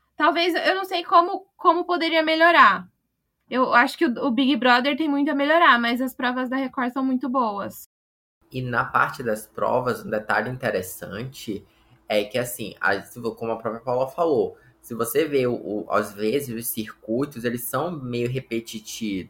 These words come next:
Speaker 2: repetitivos. É, muitas provas, assim, é, é literalmente, ah, cumprir um desafio X, tal qual é o No Limite. Mas por mais que a Record faça provas de circuito com um orçamento bem menor que o No Limite,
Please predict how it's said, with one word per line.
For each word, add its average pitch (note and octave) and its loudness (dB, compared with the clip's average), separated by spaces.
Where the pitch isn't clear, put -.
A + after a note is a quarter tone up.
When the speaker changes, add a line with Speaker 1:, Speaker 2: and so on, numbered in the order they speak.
Speaker 2:
repetitivos. - -10
É, G2 0
muitas C3 -8
provas, A2+ 4
assim, G2 -10
é, F#2 0
é - 4
literalmente, C#3 -2
ah, A2 4
cumprir A#2+ -6
um A#2 -6
desafio A#2 -4
X, D3 -8
tal - 2
qual F#3 6
é F3 8
o F3 4
No F3 -2
Limite. F3 -8
Mas F#3 2
por F3+ -8
mais F#3+ -2
que - -4
a G3+ 0
Record D3+ 0
faça A#2+ 2
provas A#2 0
de A#2 -16
circuito A#2 -8
com C3 -6
um B2 -6
orçamento A#2+ -2
bem C3 0
menor B2+ 0
que - -10
o A2 -4
No G#2 -10
Limite, G#2+ -8